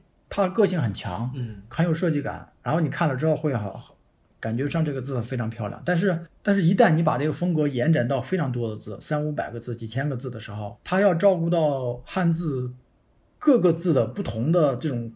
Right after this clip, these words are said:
Speaker 1: 造型，对吧？有的高，有的矮，有的胖，
Speaker 2: 嗯。
Speaker 1: 有的瘦，有的笔画多，
Speaker 2: 有的多。
Speaker 1: 有的笔画少，有的点儿多，有的全是横，这些，这些东西的时候，你这个个性越强，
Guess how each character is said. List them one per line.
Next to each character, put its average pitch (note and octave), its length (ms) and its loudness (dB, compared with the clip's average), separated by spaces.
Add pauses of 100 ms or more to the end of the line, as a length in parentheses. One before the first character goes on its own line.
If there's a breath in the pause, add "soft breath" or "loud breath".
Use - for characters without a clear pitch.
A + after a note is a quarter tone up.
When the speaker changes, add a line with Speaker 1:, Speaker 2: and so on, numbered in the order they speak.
Speaker 1:
造 B2+ 180 4
型， A2+ 160 -6
对 A2+ 80 -2
吧？ A2 60 -6
有 B2 120 -4
的 D3 100 0
高， D#3 280 6
有 C3+ 100 0
的 D#3 120 0
矮， - 200 -10
有 C3+ 100 -4
的 D3 80 -2
胖， E3+ 240 -2
Speaker 2:
嗯。 - 20 -4
Speaker 1:
有 C3+ 60 -4
的 D3 60 -4
瘦， E3 280 2
有 C#3 80 -2
的 F3 80 0
笔 D3+ 120 -2
画 D#3 200 2
多， E3 180 0
Speaker 2:
有 E3+ 60 2
的 D3+ 60 2
多。 D#3 60 2
Speaker 1:
有 D#3+ 60 2
的 - 0 -
笔 C#3+ 80 -2
画 E3 140 0
少， B2 480 -6
有 C3 80 -4
的 E3+ 100 4
点 D3+ 160 2
儿 A#2+ 100 0
多， D3+ 180 4
有 D3 60 0
的 C#3 80 -2
全 C3+ 180 0
是 E3 80 4
横， C3 400 -4
这 D#3+ 100 -2
些， D3 340 -4 (100)
这 E3+ 120 -2
些 F3 100 6
东 F3 160 4
西 E3 60 4
的 D3 60 4
时 B2 100 -2
候， C#3 240 2
你 D#3 180 2
这 A#3 140 4
个 G3 80 6
个 G#3 240 4
性 F#3 220 2
越 A#3+ 160 4
强， A2 500 -4